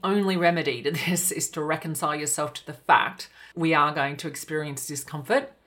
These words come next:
and you'll need to adopt a few simple rules so you can actually stay with it.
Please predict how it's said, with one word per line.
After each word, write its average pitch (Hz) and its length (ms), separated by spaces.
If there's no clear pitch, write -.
and 165 140
you'll 160 120
need 156 220
to 143 120
adopt 139 340
a 143 60
few 151 240
simple 147 360
rules 135 480
so - 180
you 147 120
can 143 240
actually 143 380
stay 135 380
with 135 260
it. - 260